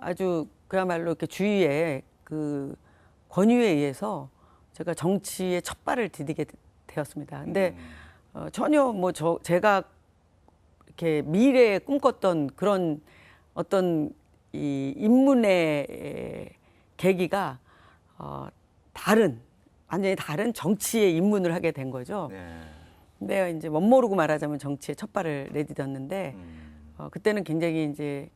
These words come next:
Speaker 1: 그 열심히, 어, 한다 보니까 큰 표를 얻어서,
Speaker 2: 예.
Speaker 1: 어, 그 천구백구십오 년도에 기초위원회 당선이 됐습니다.
Speaker 2: 네.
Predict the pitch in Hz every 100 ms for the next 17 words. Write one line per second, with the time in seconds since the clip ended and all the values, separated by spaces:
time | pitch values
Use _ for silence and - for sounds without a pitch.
0 | _ - 151 147 - 214 - 240 156 123
1 | _ _ _ - 139 208 247 226 160 147
2 | - - - - 262 196 185 143 131 123
3 | 202 147 123 87 82 80 76 143 135 135
4 | 135 _ _ _ _ _ _ - - 135
5 | - _ 240 220 196 160 170 160 139 135
6 | 135 135 143 - 170 147 127 131 143 143
7 | 131 - 127 120 135 95 92 90 82 78